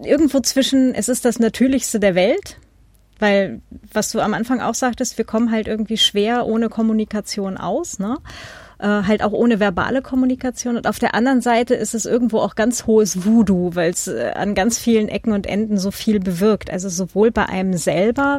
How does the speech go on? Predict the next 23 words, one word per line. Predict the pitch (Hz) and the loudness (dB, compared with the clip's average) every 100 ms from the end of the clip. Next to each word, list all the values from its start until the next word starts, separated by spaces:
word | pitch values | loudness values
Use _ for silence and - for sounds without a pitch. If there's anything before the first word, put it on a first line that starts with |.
| - | -2
wenn | 214 | -2
man | 208 202 | 0 -2
jetzt | 196 - | -2 -4
dann | 202 185 | -2 0
halt | 196 | 0
auch | 190 | -2
sich | - 208 - - - - | -6 -10 -14 -16 -20 -18
wirklich, | - 208 - 226 - - - - - - - - | -6 -6 -2 -2 -4 -16 -20 -20 -20 -20 -12 0
äh, | |
ein | 202 190 190 196 202 | 4 4 4 2 2
bisschen | 214 - 220 | 2 2 2
drauf | 202 196 | 2 0
trainiert, | - - 202 226 233 | -2 0 4 4 2
okay, | - 220 | 0 0
und | 190 | 0
jetzt | 143 - - | -2 -6 -2
ruhig | 175 190 - | 2 2 2
atmen, | 196 180 185 180 175 185 - - - | -2 -2 -2 -2 -2 -6 -12 -20 -14
jetzt | - - 202 | -12 -6 0
nicht | 226 240 | 0 0
in | 214 | 0
Schnappatmung | - 196 - 156 165 202 190 | 0 -2 -2 -4 0 0 0
verfallen, | - 196 - 190 180 180 185 202 | 0 -2 0 0 0 -2 -4 -8